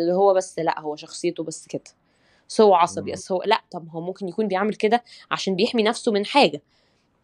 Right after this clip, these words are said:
Speaker 1: فاهم قصدي؟
Speaker 2: أيوة.
Speaker 1: فأنت،
Speaker 2: أيوة.
Speaker 1: أنا بحس إنه اللي بيفرق برضو يا خالد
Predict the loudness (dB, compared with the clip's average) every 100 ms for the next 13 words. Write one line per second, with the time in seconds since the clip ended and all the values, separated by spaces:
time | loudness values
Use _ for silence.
0 | _ -20 2 2 6 4 4 -2 -4 _
1 | 4 4 6 4 2 -2 -2 -8 -20 -16
2 | -10 -10 -4 -2 -2 -4 -6 -4 -4 -4
3 | -4 -6 -4 -2 -2 -4 -4 -6 -4 -4
4 | -4 -6 -6 -8